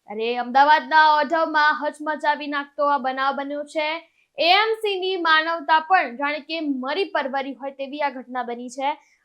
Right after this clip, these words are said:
અંતિમ વિધિ માટે ટાયરો અને ગોદડાનો ઉપયોગ કરવો પડ્યો પરિવારજનોને.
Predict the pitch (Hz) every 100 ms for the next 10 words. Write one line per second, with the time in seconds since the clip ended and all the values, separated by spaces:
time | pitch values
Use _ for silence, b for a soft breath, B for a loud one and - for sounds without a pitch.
0 | b 294 320 359 349 320 302 330 320 311
1 | 320 269 294 302 320 320 294 285 285 262
2 | 285 330 349 339 311 320 302 285 302 294
3 | 285 294 285 247 220 240 262 262 285 285
4 | 294 320 339